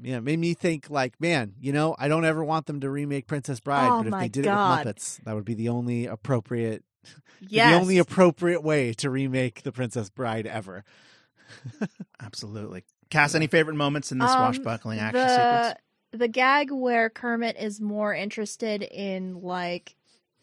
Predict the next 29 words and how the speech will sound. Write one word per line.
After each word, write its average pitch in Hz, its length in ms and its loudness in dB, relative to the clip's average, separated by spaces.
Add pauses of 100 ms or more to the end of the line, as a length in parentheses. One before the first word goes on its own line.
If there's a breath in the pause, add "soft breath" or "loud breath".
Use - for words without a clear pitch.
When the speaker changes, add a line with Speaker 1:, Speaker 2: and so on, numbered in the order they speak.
(140)
Speaker 2:
getting 190 280 -2
rid 190 160 -2
of 190 140 -6
all 185 200 2
the 185 80 -2
frills 185 580 -4
on 175 280 -6
Long 170 280 -4
John's 170 320 -4
Speaker 3:
Oh, - 20 -2
the - 60 -4
Speaker 2:
outfit 180 560 -4
instead 180 420 -10
of, 175 100 -12
like, 175 140 -6
actually 180 400 -4
doing 175 280 -4
anything 202 640 -6
is 175 400 -8
Speaker 3:
Yeah. 110 300 -6
Speaker 2:
still 185 340 -4
one 175 120 -8
of 165 120 -10
the 170 100 -10
funniest 165 520 -14 (160)
things 151 480 -12
I've 156 140 -12
ever 147 160 -12
seen. 143 260 -14